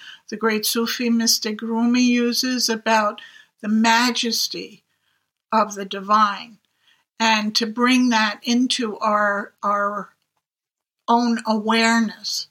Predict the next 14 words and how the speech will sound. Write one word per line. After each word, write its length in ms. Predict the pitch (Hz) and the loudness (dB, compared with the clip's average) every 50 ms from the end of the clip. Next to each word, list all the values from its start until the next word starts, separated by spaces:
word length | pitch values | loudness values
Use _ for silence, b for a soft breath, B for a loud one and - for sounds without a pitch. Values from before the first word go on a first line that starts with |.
| _ | _
So 240 | _ - - 247 240 | _ -2 0 2 2
mindfulness 1040 | 254 247 254 277 311 370 381 349 - - 311 277 254 247 247 247 247 247 - - - _ | 4 4 4 4 2 0 -2 -8 -6 -4 -2 0 2 2 2 2 2 2 0 -2 -4 _
is 340 | 226 220 220 220 214 - - _ | -6 -4 -4 -4 -4 -6 -6 _
attentiveness, 1000 | 214 202 - - 247 240 254 262 254 - 294 269 262 262 262 269 277 269 - - | -10 -6 -4 -2 0 2 0 0 0 -2 -2 -2 0 0 0 0 0 -2 -4 -6
for 320 | - - - - 226 220 | -8 -10 -10 -6 -4 -2
sure, 560 | 214 - - - 220 208 208 208 226 262 262 B B B B B B B | -2 -2 -2 -2 -4 -6 -4 -4 -4 -4 -4 B B B B B B B
which 220 | - 247 233 - - | -6 -4 -2 0 0
is 160 | 277 247 - | 0 2 2
often 400 | 294 320 330 330 - 320 285 269 | 2 2 2 2 0 -2 2 2
the 120 | 262 254 | 2 2
way 180 | 247 247 240 247 | 2 2 2 4
it's 380 | 254 247 247 233 233 - - | 4 4 2 2 0 0 -2
used 380 | 240 226 240 233 233 233 - - | 0 0 0 2 0 0 -2 -2
in 380 | 233 233 220 214 214 214 214 | -2 0 0 0 0 -2 -4